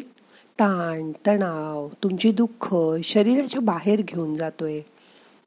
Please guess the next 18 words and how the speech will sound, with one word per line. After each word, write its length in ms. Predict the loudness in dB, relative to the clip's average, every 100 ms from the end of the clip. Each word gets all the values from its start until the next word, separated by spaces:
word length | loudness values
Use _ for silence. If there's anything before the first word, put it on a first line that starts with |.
| -4 6
त्याची 340 | 6 6 4
जाणीव 360 | 4 0 0 -2
करून 400 | -4 -6 -6 -6
घ्या. 460 | -8 -10 -10 -10 -18 _ _ _ _ -4
मन 320 | 2 4 4
शांत 800 | 2 2 4 4 4 4 2 0 -4
करा. 420 | -4 0 0 0 -6 _ _ _ _ _ _ _ _ _ _ _ _ _ _ _ _ _ _ _ _ _ _ _ _ _ -20 -4 2
आपल्याकडून 680 | 6 8 8 8 8 8
एखादी 400 | 6 2 2 2
चूक 300 | 4 4 4 2
झालीये 520 | -2 0 0 -2 -6 -16 _ 0
असं 260 | 0 2 0
लक्षात 520 | -2 0 2 2 0
आलं 280 | -4 -6 -10 -2
तर 60 | 0
ती 180 | 4 4
निस्तरून 560 | 4 2 2 2 2
टाका. 360 | 0 -4 -2